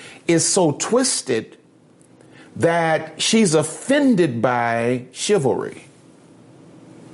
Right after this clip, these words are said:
She's offended by a gentleman.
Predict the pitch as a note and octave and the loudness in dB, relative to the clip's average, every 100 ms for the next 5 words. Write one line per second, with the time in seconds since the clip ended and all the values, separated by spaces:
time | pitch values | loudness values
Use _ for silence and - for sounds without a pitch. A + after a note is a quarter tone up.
0 | - - - - - - A#3 F3 E3+ - | -20 -20 -16 -12 -4 2 4 4 2 0
1 | - C#4+ C4+ G3+ C#3+ A#2 A#2+ A#2 - B2 | 0 2 4 2 2 0 0 -2 -2 -4
2 | G#2 B2+ C3 G2 - - | 0 -2 -2 -6 -10 -16